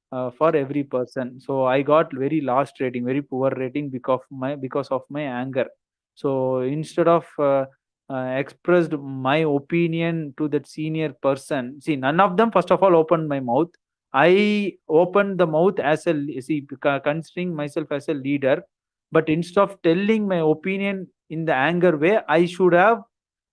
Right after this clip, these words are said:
politely expressed, "Sir, so we also have some, uh, family works and we are, uh, doing our, uh, P G degree as a part-time. So after con-, co-, completing my work, so we have to go." If I would have asked in that way,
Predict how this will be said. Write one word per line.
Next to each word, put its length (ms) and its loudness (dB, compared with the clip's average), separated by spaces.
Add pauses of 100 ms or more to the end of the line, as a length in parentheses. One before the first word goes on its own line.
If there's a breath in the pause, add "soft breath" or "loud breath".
(120)
politely 420 4
expressed, 500 0
"Sir, 220 2
so 200 -2
we 260 0
also 360 2
have 260 -4
some, 420 -12
uh, 440 -6 (120)
family 360 -2
works 380 0
and 360 -8
we 120 -2
are, 340 4
uh, 60 0 (500 soft breath)
doing 340 4
our, 300 2 (120)
uh, 160 0 (100)
P 160 -4
G 160 -4
degree 340 -2
as 140 -2
a 80 -4
part-time. 640 -2
So 280 2
after 320 0
con-, 280 -4 (140)
co-, 160 0
completing 640 -4
my 140 -6
work, 320 0
so 100 -2
we 160 -6
have 320 -6
to 80 -2
go." 280 -2 (220 soft breath)
If 240 0
I 140 4
would 160 4
have 160 6
asked 340 4
in 300 -4
that 300 4
way, 380 0